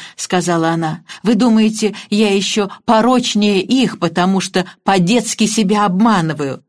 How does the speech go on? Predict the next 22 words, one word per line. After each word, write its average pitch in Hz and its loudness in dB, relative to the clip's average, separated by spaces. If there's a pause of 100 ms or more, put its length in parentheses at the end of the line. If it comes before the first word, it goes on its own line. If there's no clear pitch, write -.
(260)
Люди, 214 0
желающие 185 -2
денег 190 -2
только 196 -4
для 170 -4
себя, 285 -6 (280)
прекрасно 285 -2
знают 220 -4
себе 160 -4
цену. 160 -6 (320)
Но 180 -2
начни 202 0
притворяться, 190 -4
будто 180 -6
хочешь 180 -4
творить 190 -2
добро, 190 -4 (220)
и - 0
очень 180 0
скоро 185 -2
внушишь 156 -4
себе, 151 -6